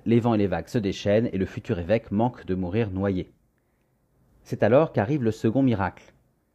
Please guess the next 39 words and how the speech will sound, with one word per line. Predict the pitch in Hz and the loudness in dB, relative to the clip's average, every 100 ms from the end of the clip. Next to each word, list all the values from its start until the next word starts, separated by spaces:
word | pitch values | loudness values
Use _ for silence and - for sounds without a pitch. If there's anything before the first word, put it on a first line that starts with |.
| _ _ - | _ _ -4
Une | 107 | -2
grenouille | 87 95 139 123 | 0 0 2 0
aurait | 85 | -2
sauté | - 113 127 | -2 -4 -4
sur | - | -4
le | 90 | -4
rocher | 85 90 - 147 175 - | -4 -4 -2 0 -2 -2
et | 151 | 0
elle | 139 | 2
aurait | 117 117 | 2 0
habilement | 101 113 110 | 0 -2 -2
réussi | 104 113 104 110 | -2 -4 -2 -2
à | |
le | 90 85 | -2 -2
diriger | 120 107 95 | -4 -2 -2
jusqu'à | 92 127 117 | -4 -4 -4
la | 82 | -2
berge, | 82 110 131 107 | 0 0 0 -4
non | 95 101 | -6 -2
loin | 104 131 | -2 -2
de | 131 | -2
Narbonne. | 117 98 92 98 - _ _ _ _ _ _ - | -2 -2 -2 -4 -14 _ _ _ _ _ _ 0
Paul | 110 107 | 2 2
serait | 92 90 | -2 -2
donc | 92 | -4
arrivé | 90 90 90 | -4 -2 -4
à | |
bon | 82 85 | -4 -2
port | 135 175 127 | 2 2 2
et | |
il | 95 | 0
aurait | 87 101 | -2 -4
ainsi | 92 - | -6 -8
pu | 95 90 | -10 -6
mener | 92 92 | -4 -2
à | 85 | -4
bien | 82 85 | -6 -8
sa | - 117 | -2 -2
mission, | 87 - 101 | -4 -6 -6